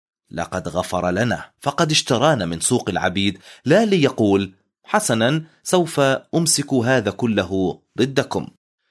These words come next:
فقد صنعت معكم معروفا كبيرا، ولكن لا تظن أنكم ستفلتون بأي شيء في المستقبل". لا، لا، لا،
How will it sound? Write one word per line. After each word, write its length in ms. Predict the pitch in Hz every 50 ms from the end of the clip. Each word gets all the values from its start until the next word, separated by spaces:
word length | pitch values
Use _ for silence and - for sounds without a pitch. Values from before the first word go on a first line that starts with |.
| _ _ _ _ _ _
فقد 800 | - - 123 117 - 110 98 82 73 - 85 80 80 76 71 65 60
صنعت 540 | - - - 104 95 95 110 113 113 - 117
معكم 600 | 104 98 104 101 92 92 90 - - 98 90 87
معروفا 460 | 85 73 78 90 110 110 - - 107
كبيرا، 640 | 95 95 - 98 85 120 117 113 92 101 120 147 147 - _ _ _ _ -
ولكن 380 | 104 113 135 165 165 165 156 131
لا 160 | 123 139 135
تظن 480 | 139 135 123 165 190 160 113 107 -
أنكم 460 | 117 117 110 104 101 - 110 110 107 104 - _ -
ستفلتون 800 | - - 135 143 143 - - 123 127 123 - 175 175 143 117 101
بأي 440 | 92 110 - - 131 135 110 98 95
شيء 360 | - 123 123 123 - 104 101
في 140 | - - 107
المستقبل". 640 | 101 104 107 - - - 120 - - 90 80 - - - - _ _ _ _ _ _ _ -
لا، 360 | 98 104 98 82 76 - _ _ _ _ _ _ _ _ _ _ _ -
لا، 500 | 92 98 98 104 107 113 117 117 - _ _ _ _
لا، 440 | - 95 101 95 80 71 - - _